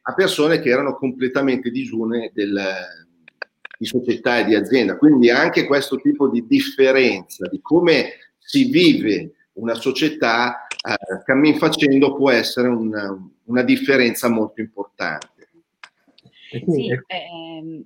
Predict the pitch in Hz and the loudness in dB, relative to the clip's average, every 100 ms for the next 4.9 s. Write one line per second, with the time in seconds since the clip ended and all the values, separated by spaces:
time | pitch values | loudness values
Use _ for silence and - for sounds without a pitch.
0 | - 160 151 151 147 - - _ _ - | -16 -14 -14 -18 -18 -20 -20 _ _ -20
1 | - - 156 - 185 202 196 180 170 165 | -20 -20 -18 -10 -6 -6 -6 -6 -6 -8
2 | 156 147 147 165 170 190 180 180 185 185 | -8 -10 -10 -8 -8 -8 -8 -8 -6 -6
3 | 175 175 160 - 175 170 160 151 151 143 | -8 -8 -12 -8 -6 -4 -4 -4 -4 -4
4 | 139 147 - 170 156 135 143 180 311 | -4 -4 -4 -4 -2 -2 -2 -2 -4